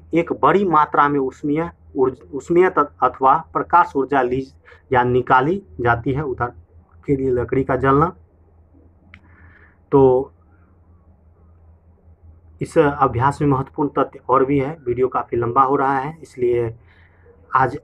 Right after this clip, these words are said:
इतना ही रहने देते हैं। फिर महत्वपूर्ण तथ्य के लिए एक अलग से एक और इसका पार्ट टू बना देंगे। तो आप लोग इसको note कर लीजिएगा, इसको याद कीजिएगा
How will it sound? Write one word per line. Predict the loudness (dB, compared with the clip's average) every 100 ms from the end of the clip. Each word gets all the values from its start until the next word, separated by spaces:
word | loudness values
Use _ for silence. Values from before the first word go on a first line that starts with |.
| -12
इतना | -4 0
ही | 2
रहने | 2 2
देते | 2 0 -2
हैं। | -6 -8 -12 _ _ _ _ _ 2
फिर | 4 4 0
महत्वपूर्ण | -2 0 0 0
तथ्य | -2 -2 -2
के | 0
लिए | 0
एक | 0 -2 -2 -6 -8 -4
अलग | -2 -2
से | -2
एक | 0 -2 0
और | 0 0 -4
इसका | -10 -2 2 2
पार्ट | 2 0 0 -2
टू | -2 -2 -2
बना | -2 0
देंगे। | 0 -2 -2 -6 _ _ _ -20 -20 -20 _ _ _ _ -20 -20 _
तो | -2 0 0
आप | 0 -2 0
लोग | 2 2
इसको | 0 -2 0
note | 2 0 0
कर | 0 0
लीजिएगा, | -2 -2 -2 -4 -8 _ _ _ _
इसको | -10 -4
याद | 0 0 0
कीजिएगा | -2 -2 0 -2 -4